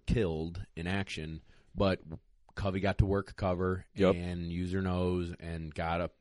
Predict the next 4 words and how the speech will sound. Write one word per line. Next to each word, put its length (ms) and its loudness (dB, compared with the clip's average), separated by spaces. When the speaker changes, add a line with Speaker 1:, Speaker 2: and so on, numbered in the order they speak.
Speaker 1:
couple 220 -2
points. 560 -4
Speaker 2:
Yeah. 260 6
Speaker 1:
And 640 -2